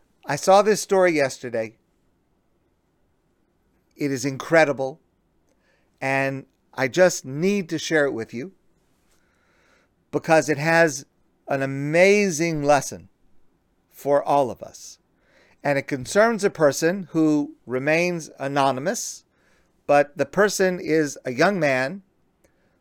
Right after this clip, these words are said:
who is in the I D F, Israel's army, and he is a commander of his unit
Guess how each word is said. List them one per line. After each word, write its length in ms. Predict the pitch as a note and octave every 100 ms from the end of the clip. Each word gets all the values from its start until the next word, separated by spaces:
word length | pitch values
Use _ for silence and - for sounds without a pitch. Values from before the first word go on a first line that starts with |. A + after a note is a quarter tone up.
| _
who 180 | D3 D3+
is 360 | D#3 D3+ C#3+
in 160 | - C#3
the 140 | C#3+
I 160 | D3 E3
D 200 | F3 D#3+
F, 440 | D3 G3+ - _ _ _ _ _
Israel's 460 | C#3 E3+ D3+ D#3 B2+
army, 420 | A#2+ B2+ F3+ C#4 - _ _ _ _ _ _
and 360 | C#3+ D3 D3+ C#3+
he 500 | E3 F3+ F3+ F#3+ - _
is 440 | D#3+ E3+ F3 D#3 -
a 300 | D3+ D#3 D3+ _
commander 880 | D#3+ D3+ E3+ G#3 F#3+ E3 D#3+ D#3+ -
of 200 | C3+ A#2+
his 500 | A#2 F3 E3+ D3+ C#3
unit 600 | - B2+ G3+ G3 C#3+ C#3+